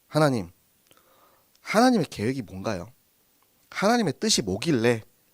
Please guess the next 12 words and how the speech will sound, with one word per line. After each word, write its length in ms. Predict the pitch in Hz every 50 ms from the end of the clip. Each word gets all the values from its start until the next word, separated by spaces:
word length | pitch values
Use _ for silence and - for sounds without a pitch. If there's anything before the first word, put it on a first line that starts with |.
| _ _ _ _ _ _ _ _ _ _ _ _ _ _ _ _ -
저희가 400 | - 143 165 175 156 160 156 143
그 120 | - 123
기차표 360 | - - 135 - 190 - 160
티켓팅 440 | 143 - 196 - 214 - - 180 175
하려고 580 | 185 180 170 139 110 113 123 127 123 117 95 87
날마다 680 | - 85 95 107 120 143 175 202 202 190 170 143 - 87
아침 380 | 117 - - - - 156 131 107
여덟 280 | 101 101 127 170 185
시에 240 | 180 - - 156 123
모여가지고 600 | 95 92 107 135 151 143 127 107 104 110 101 101
오픈런을 480 | 123 123 - 220 233 208 175 131 107 95
했거든요. 580 | 92 - - 92 - 92 92 92 87 90 104